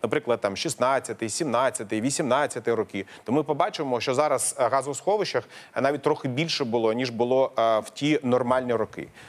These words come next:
Тепер щодо, відповідно, імпорту газу. Дивіться. Ну, по-перше, не пла-, е, не в, е, в сенсі виправдання, але коли, е, мене призначили очільником «Нафтогазу», був, е, фінансовий план «Нафтогазу», який, відповідно, подавав мій попередник.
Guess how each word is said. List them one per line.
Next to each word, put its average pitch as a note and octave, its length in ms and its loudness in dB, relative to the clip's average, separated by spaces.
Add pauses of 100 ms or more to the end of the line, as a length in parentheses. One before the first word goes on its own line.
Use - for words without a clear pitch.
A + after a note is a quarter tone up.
(120)
Тепер G#3+ 280 0
щодо, D3+ 180 -4
відповідно, C#3+ 480 -2
імпорту A2 440 -2
газу. F2+ 380 -2
Дивіться. A#2 400 -4 (440)
Ну, D#3 120 2
по-перше, D3 560 -2 (480)
не C#3 120 2
пла-, F#3+ 360 2
е, C#3 180 2
не D#3 220 2
в, C#3 280 -4
е, C3+ 200 4
в B2 80 -4
сенсі G3 320 0
виправдання, F#2+ 600 0
але A2+ 300 0 (160)
коли, E3+ 440 0
е, B2 280 4
мене C#3 240 2
призначили B2 720 0
очільником C3+ 500 -2
«Нафтогазу», D3+ 600 -2 (380)
був, C3 520 -2
е, B2+ 240 4
фінансовий D3 480 0
план C3+ 260 0
«Нафтогазу», G2+ 580 0
який, G#2 320 -2
відповідно, C3 520 0
подавав B2+ 480 2
мій B2+ 140 -2
попередник. A2 680 0